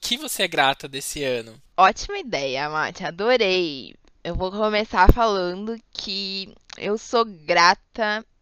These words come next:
Speaker 2: por mim mesma. A primeira coisa que eu sou grata por esse ano é de ter realmente sentado comigo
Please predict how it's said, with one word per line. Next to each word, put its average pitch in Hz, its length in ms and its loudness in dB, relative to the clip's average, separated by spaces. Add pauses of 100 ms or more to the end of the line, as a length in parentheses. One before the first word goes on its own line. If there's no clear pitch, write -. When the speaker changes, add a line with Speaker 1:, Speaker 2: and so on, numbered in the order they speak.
(140)
Speaker 2:
por 214 180 -10
mim 220 240 -8
mesma. 131 720 -14 (440)
A 220 40 -20
primeira 277 320 0
coisa 277 320 -4
que - 80 -10
eu 247 80 -6
sou 220 180 -6
grata 196 600 -4 (340)
por 190 140 -10
esse 185 360 -8
ano 175 400 -8 (500)
é 170 500 -2 (180)
de 170 240 -12 (280)
ter 233 400 4
realmente 196 1200 -6 (160)
sentado 208 680 2
comigo 175 760 -10